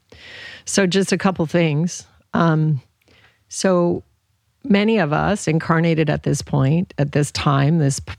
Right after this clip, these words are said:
point of planetary precession, because the energetics are at a place that they have never been in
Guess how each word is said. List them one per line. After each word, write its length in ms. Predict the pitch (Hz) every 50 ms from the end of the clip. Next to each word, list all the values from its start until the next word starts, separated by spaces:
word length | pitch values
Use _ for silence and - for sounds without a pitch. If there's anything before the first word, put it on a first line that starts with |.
| _ _ _ _
point 320 | - - 151 147 139 - -
of 100 | 135 -
planetary 600 | - 156 151 143 143 139 - - 143 139 131 -
precession, 640 | - 143 131 - 131 160 135 - - 147 156 160
because 340 | 151 143 - 147 139 139 143
the 240 | 147 147 143 - - - _ -
energetics 680 | 160 160 156 156 143 147 151 151 151 143 139 131 - - -
are 320 | 147 143 139 139 139 139 - - - - - - - - - - - - _ _ -
at 160 | - 170 165 165
a 180 | 151 147 - - - _ _ _ - - _ _ _ _ _ -
place 340 | - 214 208 208 190 156 -
that 120 | 170 -
they 120 | 165 160
have 80 | 156 147
never 320 | 147 151 151 151 156 147
been 340 | 139 139 156 139 143 143 139
in 280 | 139 135 135 131 127